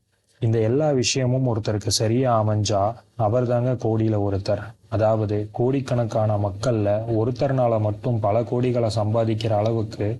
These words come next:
அதிர்ஷ்டமும் வாய்ப்பும் கிடைக்குது இல்லைங்களா? அவருக்கு மட்டும்தான் இந்த மகாதன யோகம் முழுமையா இருக்குங்க. அது யோகம் தர்ற திசைகள் வரும்போது, உங்களுக்கு எந்த வயசா இருந்தாலும் தனப்பிராப்தியை தருங்க.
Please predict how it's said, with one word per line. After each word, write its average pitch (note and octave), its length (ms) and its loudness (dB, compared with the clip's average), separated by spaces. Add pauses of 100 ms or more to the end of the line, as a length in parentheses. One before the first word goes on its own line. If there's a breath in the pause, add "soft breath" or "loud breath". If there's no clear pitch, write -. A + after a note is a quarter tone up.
அதிர்ஷ்டமும் A2+ 680 0 (120)
வாய்ப்பும் A#2 500 0 (120)
கிடைக்குது A2+ 360 0
இல்லைங்களா? G#2 440 0 (180)
அவருக்கு B2+ 480 0
மட்டும்தான் A2 640 0
இந்த A2 220 2
மகாதன A2+ 580 2
யோகம் G#2+ 480 0 (120)
முழுமையா A2+ 600 2
இருக்குங்க. G2+ 400 -2 (180)
அது A#2+ 500 2
யோகம் B2+ 440 0
தர்ற A#2 300 0
திசைகள் A#2 440 0
வரும்போது, A2 760 0
உங்களுக்கு A#2 440 0
எந்த B2+ 240 2
வயசா A#2 460 0
இருந்தாலும் G#2+ 640 0 (100)
தனப்பிராப்தியை A2 800 0
தருங்க. G2+ 500 -2